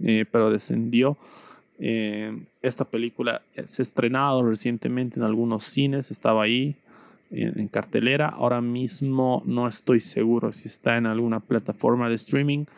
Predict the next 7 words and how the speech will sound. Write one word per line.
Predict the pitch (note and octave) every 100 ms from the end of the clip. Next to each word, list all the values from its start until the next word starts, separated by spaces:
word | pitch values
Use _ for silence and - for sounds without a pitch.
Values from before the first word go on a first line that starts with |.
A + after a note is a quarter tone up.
| - - _ _
pero | - E3+ F3 D#3+ -
gran | C3 C3 B2
película, | - G#2+ G2 - B1
Past | - - - -
Lives, | - - -
¿no? | C#3 D3
De, | C3 B2+